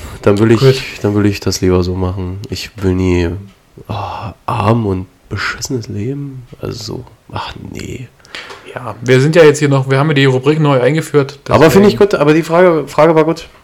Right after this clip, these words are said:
Speaker 2: Deswegen, ähm, könnt
Speaker 1: Ja,
Speaker 2: ihr
Speaker 1: ihr
Speaker 2: gerne
Speaker 1: könnt
Speaker 2: mal
Speaker 1: euch,
Speaker 2: selber drüber
Speaker 1: ich
Speaker 2: nachdenken.
Speaker 1: wollte gerade sagen, ihr könnt euch ja selber mal eine Meinung dazu bilden, was ihr ob ihr lieber ein schönes Leben haben wollt und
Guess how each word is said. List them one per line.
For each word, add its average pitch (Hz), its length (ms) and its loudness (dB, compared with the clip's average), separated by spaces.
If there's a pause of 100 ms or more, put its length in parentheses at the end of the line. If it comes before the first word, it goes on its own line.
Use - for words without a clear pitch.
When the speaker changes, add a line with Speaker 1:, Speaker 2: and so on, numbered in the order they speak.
Speaker 2:
Deswegen, 123 520 -2
ähm, 113 340 -2
könnt 131 160 2
Speaker 1:
Ja, 135 80 8
Speaker 2:
ihr 131 80 8
Speaker 1:
ihr 101 160 8
Speaker 2:
gerne - 0 -
Speaker 1:
könnt 135 220 6
Speaker 2:
mal - 60 6
Speaker 1:
euch, 117 60 6
Speaker 2:
selber 120 220 8
drüber 113 160 4
Speaker 1:
ich 110 40 6
Speaker 2:
nachdenken. 110 340 4
Speaker 1:
wollte 101 140 4
gerade - 100 2
sagen, 139 180 6
ihr 107 80 4
könnt 123 160 0
euch 127 100 6
ja 110 120 6
selber 104 260 6
mal 117 100 6
eine 110 120 4
Meinung 107 260 4
dazu 104 260 -2
bilden, 101 300 4
was 95 160 0
ihr 104 480 0 (880)
ob 92 160 0
ihr 98 80 8
lieber 92 420 4
ein 92 120 -4
schönes 104 280 0
Leben 101 260 4
haben 95 200 0
wollt 95 400 -2 (280)
und 104 280 -16